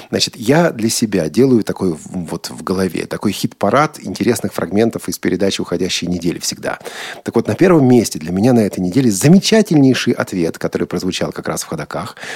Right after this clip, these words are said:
когда председателя, э, организации, мес-, региональной организации вос спросили, э, что такое счастье, как он понимает счастье. И он говорит: "Счастье — это когда".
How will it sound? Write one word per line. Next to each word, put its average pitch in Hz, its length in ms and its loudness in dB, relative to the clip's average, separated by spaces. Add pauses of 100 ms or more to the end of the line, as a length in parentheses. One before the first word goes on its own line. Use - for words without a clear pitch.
когда 135 320 0
председателя, 113 800 0 (140)
э, 95 60 -8
организации, 92 960 0
мес-, 92 240 0
региональной 101 540 0
организации 90 480 -2
вос 120 160 0
спросили, 110 480 -4 (400)
э, 90 160 -4
что - 140 -4
такое 101 260 2
счастье, 85 560 -2
как 90 120 -6
он 90 80 -2
понимает 85 420 -4
счастье. - 500 -4 (300)
И - 40 -8
он 104 120 2
говорит: 104 280 0
"Счастье — 156 560 4 (100)
это 151 300 2
когда". 120 580 0